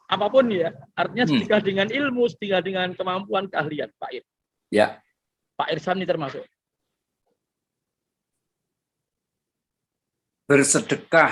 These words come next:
Speaker 2: itu, Pak
Speaker 1: Apa,
Speaker 2: Taufik,
Speaker 1: teman?
Speaker 2: ya. Bersedekah itu,
Speaker 1: Ya.
Speaker 2: kalau konsep yang, eh, apa, yang lama itu kan dari orang mampu kepada orang yang tidak mampu, kan begitu ya. Itu konsep yang lama
Speaker 1: Ya.
Speaker 2: kan begitu ya.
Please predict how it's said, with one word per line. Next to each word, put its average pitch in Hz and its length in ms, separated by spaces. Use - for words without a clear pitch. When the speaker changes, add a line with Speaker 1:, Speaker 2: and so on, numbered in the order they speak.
Speaker 2:
itu, 156 320
Pak 143 160
Speaker 1:
Apa, - 40
Speaker 2:
Taufik, - 80
Speaker 1:
teman? 165 160
Speaker 2:
ya. 113 200
Bersedekah 117 680
itu, 147 640
Speaker 1:
Ya. 127 160
Speaker 2:
kalau 131 400
konsep 139 520
yang, 127 440
eh, 113 260
apa, 127 280
yang 127 160
lama 113 480
itu 113 360
kan 147 360
dari 117 240
orang 127 400
mampu 127 640
kepada 117 440
orang 120 360
yang 117 240
tidak 110 360
mampu, 95 640
kan 113 160
begitu 98 360
ya. 120 160
Itu 107 320
konsep 135 400
yang 127 240
lama 120 280
Speaker 1:
Ya. 151 40
Speaker 2:
kan 131 160
begitu 95 320
ya. 107 240